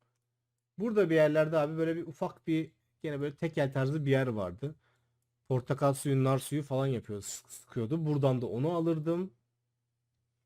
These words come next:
Buradan ondan sonra şuradan böyle yurduma girerdim. Burası yurdum.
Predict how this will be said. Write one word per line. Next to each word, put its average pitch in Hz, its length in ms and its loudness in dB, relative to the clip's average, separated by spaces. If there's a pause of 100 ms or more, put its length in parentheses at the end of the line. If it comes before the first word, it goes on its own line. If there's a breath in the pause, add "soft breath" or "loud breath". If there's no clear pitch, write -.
(420)
Buradan 139 300 -2
ondan 135 220 -2
sonra 113 220 -8
şuradan 113 360 -8
böyle 98 160 -6
yurduma 120 420 -4
girerdim. 139 540 -4
Burası 107 380 -8 (1080 soft breath)
yurdum. 139 580 -4